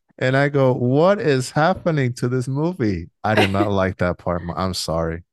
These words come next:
Speaker 2: No, it's
Speaker 1: It
Speaker 2: okay. To be honest, I've seen that argument many, many, many times, that how the third act kind of falls apart for the movie. I personally like it, and I think it, that, like,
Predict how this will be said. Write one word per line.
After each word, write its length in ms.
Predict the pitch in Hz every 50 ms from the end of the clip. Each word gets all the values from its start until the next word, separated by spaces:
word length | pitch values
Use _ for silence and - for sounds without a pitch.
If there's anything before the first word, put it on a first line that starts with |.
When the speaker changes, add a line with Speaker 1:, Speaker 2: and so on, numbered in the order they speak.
| _ _ _ -
Speaker 2:
No, 180 | 233 220 214 202
it's 180 | 202 - - 294
Speaker 1:
It 40 |
Speaker 2:
okay. 260 | 269 220 226 226 214 220
To 180 | - 311 294
be 120 | 302 339 311
honest, 460 | 285 277 277 294 294 294 - - -
I've 220 | - 247 247 247 247
seen 440 | - - - - 262 254 254 254
that 200 | 254 226 214 -
argument 560 | - 208 214 226 220 233 226 226 226 214 202 196
many, 340 | 214 214 214 220 226 226
many, 300 | 220 220 214 214 220 214
many 400 | 208 208 202 202 208 214 208 208
times, 520 | 208 - 196 214 208 208 208 220 226 247 -
that 180 | 214 202 208
how 240 | 180 196 214 208 202
the 140 | 202 208 202 - -
third 200 | 202 202 208 208 -
act 380 | - 196 190 202 - - -
kind 200 | - 220 202 208
of 80 | 208 -
falls 260 | - 226 208 208 208
apart 360 | 202 202 - 208 202 - -
for 120 | - 226 226
the 60 | 233
movie. 400 | 233 226 226 233 240 240 240 - - -
I 200 | - 214 254 349
personally 460 | - - 294 277 - - 262 233 208
like 320 | 185 180 175 202 226 -
it, 140 | 240 240 240
and 160 | 226 208 202
I 100 | 196 214 - -
think 240 | 247 277 311 330 -
it, 100 | 277 269 _ _ -
that, 220 | - 208 208 - - _ -
like, 220 | - 214 202 -